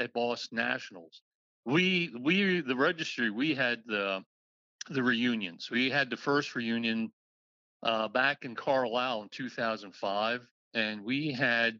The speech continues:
two hundred and twenty-five Boss Mustangs show up, three oh twos, three fifty-ones, and four twenty-nines. At that time, that was the largest gathering of, uh, Boss four twenty-nines ever since Carcraft days. So that was the first reunion. Then we did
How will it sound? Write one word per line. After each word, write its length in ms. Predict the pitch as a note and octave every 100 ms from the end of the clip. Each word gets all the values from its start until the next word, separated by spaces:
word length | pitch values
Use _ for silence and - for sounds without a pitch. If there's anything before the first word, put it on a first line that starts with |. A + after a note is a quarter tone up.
| -
two 240 | - E3
hundred 460 | D3 C#3 C#3 C#3 A2
and 120 | F#2+
twenty-five 800 | - B2 A#2+ B2+ A2 G#2+ G#2+ G2+ _
Boss 360 | - G#2+ G#2+ -
Mustangs 480 | A2+ G#2 - F#2 E2+
show 260 | - F2+ E2+
up, 140 | - _ _ _ _ _ _
three 220 | - B2+ A#2+
oh 80 |
twos, 420 | A#2 D3 D3+ D#3 -
three 160 | B2
fifty-ones, 560 | A#2 C3 A#2 A2 A#2+ A2+
and 160 | G2
four 220 | - A#2 G#2+
twenty-nines. 720 | A#2+ G2+ G2+ G#2 F2 E2 - _ _ _ - - - - - -
At 120 | A#2+
that 240 | C#3+ F3
time, 280 | - E3+ D#3+
that 140 | C#3 B2+
was 80 |
the 60 | A2+
largest 400 | G#2+ C3 B2 G#2
gathering 480 | A#2+ A#2+ A#2+ A#2 A2 A2
of, 260 | G#2 G#2 G2+
uh, 140 | G2 F#2+
Boss 220 | A#2 A#2
four 200 | - G#2+
twenty-nines 580 | G#2+ A2+ G#2 G#2+ G#2 - -
ever 320 | C3+ A2+ G#2
since 440 | - - G#2+ - -
Carcraft 500 | - C#3 - G#2 F2+ -
days. 340 | G2 F2+ - - _ _ _ _ - - -
So 140 | C#3+
that 180 | C#3 F#3
was 200 | G3+ E3
the 80 | -
first 380 | - D3+ D3+ -
reunion. 460 | C#3+ A2+ A2 A#2+ B2
Then 140 | B2+
we 100 | F3+
did 220 | F3+ D#3+